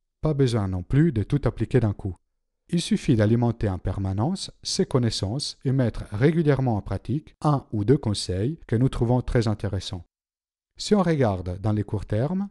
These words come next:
un ou deux mois, on peut avoir l'impression que rien ne change.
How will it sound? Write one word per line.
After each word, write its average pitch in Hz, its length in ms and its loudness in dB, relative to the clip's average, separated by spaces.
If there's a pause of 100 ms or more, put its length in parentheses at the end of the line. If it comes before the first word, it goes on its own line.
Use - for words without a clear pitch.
(280)
un 107 260 0 (140)
ou 107 100 -2
deux 95 140 -2
mois, 110 280 -4 (140)
on 143 120 0
peut 143 160 4
avoir 98 280 0
l'impression 101 480 -2
que - 160 -4
rien 113 240 0
ne 107 100 0
change. 87 400 -6